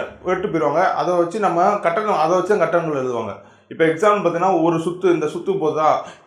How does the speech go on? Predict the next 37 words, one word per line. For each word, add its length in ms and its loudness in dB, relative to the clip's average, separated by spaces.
இந்த 280 -2
கிரகம் 420 2
இப்படி 180 -2
இருக்கு, 420 -2
இந்த 200 2
கிரகம் 280 2
இந்த, 160 0
இந்த 140 -2
டிகிரியில் 420 0
இருக்கு 220 -4
அப்படின்னு 340 -4
சொல்லிட்டு 280 -4
கால்குலேஷன் 400 0
போடுவாங்க. 280 -4
So 160 6
அந்த 200 6
கால்குலேஷன் 360 2
போடும் 220 0
போதெல்லாம் 340 0
எந்தெந்த 240 2
க-, 240 0
கிரகம் 300 -2
வந்து 160 -4
எந்தெந்த 240 -2
கட்டத்துல 420 -4
இருக்கு, 240 -6
பன்னெண்டு 220 4
கட்டத்தை 380 0
வச்சு 220 -2
பிரிக்கிறாங்க. 400 -2
மொதல் 200 4
கட்டம் 280 0
பார்த்தீங்கன்னா 260 -2
வச்சுக்கோங்களேன், 320 -4
நம்ம 140 -4
வாழ்க்கை, 520 0
நம்ம, 480 -8